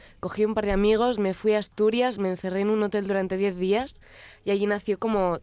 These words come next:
casi todas las canciones del disco y Mal de Ojo estaba entre ellas. Y una cosa muy bonita era que yo como que tenía la obsesión y de, de la figura del gato negro y de la mala suerte y de la mala fortuna y dije, "Vale, pero si en vez de ser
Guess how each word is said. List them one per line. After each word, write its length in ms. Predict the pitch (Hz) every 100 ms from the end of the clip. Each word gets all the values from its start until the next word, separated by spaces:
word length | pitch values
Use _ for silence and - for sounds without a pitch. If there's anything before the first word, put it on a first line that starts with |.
| - -
casi 200 | 175 175
todas 140 | 185
las 100 | 190
canciones 380 | 190 185 185 180
del 120 | 170
disco 440 | 185 208 - 202 -
y 120 | 196
Mal 180 | 180 185
de 100 | 196
Ojo 180 | 208
estaba 220 | 190 190 190
entre 280 | 190 185
ellas. 360 | 202 190 190 - - - - - -
Y 100 | -
una 120 | 202 202
cosa 180 | 220
muy 120 | 214 208
bonita 520 | 202 214 208 202 - -
era 220 | 190 208
que 180 | 214 196
yo 160 | 190
como 260 | 196 208 202
que 120 | 185
tenía 180 | 180 180
la 100 | 202
obsesión 720 | 214 190 175 - 214 208 262 - - - - _ _ -
y 200 | 190 180
de, 520 | 180 175 170 160 156 143 - -
de 60 | 175
la 80 | 185
figura 240 | 190 190
del 140 | 196 180
gato 220 | 180 185
negro 420 | 175 165 151 147
y 160 | - 170
de 100 | 165
la 140 | 165
mala 180 | 170 170
suerte 320 | 165 185 170
y 40 | 175
de 60 | 170
la 60 |
mala 180 | 175 185
fortuna 360 | 180 175 185 175
y 40 |
dije, 300 | 175 180 160 - - - - - -
"Vale, 340 | 170 185 151 -
pero 240 | 180 175
si 160 | 170 185
en 140 | 180 185
vez 160 | 196
de 100 | 240
ser 420 | - 214 208 190